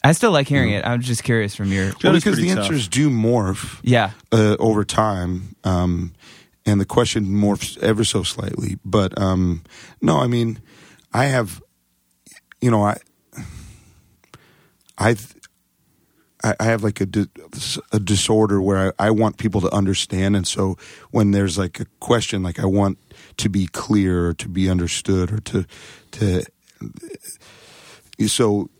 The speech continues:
Speaker 2: I'm motivated by that. When a, when a question pops up, I forget that it was ever asked before, and I just try to do my very best to be as clear as possible with, with the answer, um, which is, you know, one of the reasons why there's zero mystery to my,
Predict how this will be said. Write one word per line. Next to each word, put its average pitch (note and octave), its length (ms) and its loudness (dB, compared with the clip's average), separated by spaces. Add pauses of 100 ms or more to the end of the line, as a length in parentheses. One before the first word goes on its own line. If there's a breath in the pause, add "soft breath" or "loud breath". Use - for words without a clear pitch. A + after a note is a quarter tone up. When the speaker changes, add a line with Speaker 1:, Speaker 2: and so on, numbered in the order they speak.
Speaker 2:
I'm A#2 180 2
motivated G#2 420 2
by F#2 160 -2
that. G2 260 2
When G2+ 160 0
a, F#2+ 80 2
when G2 240 -2
a F2+ 40 -2
question G2+ 340 0
pops - 300 -2
up, G#2 160 2
I G2 100 0
forget F#2+ 340 -4
that F#2+ 120 0
it F#2 40 2
was F#2 180 0
ever F2+ 180 2
asked F2 240 -2
before, F#2+ 360 0
and F2+ 80 0
I F2+ 80 0
just F2 240 -4
try G2 120 0
to F#2 60 -2
do F#2 160 0
my F#2 160 0
very F2+ 200 0
best E2+ 300 -2
to F2 60 -4
be F#2 380 -2 (340 loud breath)
as G#2+ 120 0
clear F#2+ 400 0
as F2 100 -2
possible F2 720 -4 (120)
with, G2 400 -4
with F2+ 180 -4
the F#2+ 180 0
answer, E2+ 400 -2 (520 loud breath)
um, E2+ 320 -2
which G#2 200 0
is, D#2+ 320 -2 (1080 loud breath)
you - 120 0
know, A#2 80 4
one G#2 180 2
of A2+ 80 0
the G2 60 0
reasons F2+ 240 -2
why G2 140 2
there's F2+ 240 2
zero F#2+ 500 0
mystery F2+ 560 0
to - 160 -4
my, E2 440 0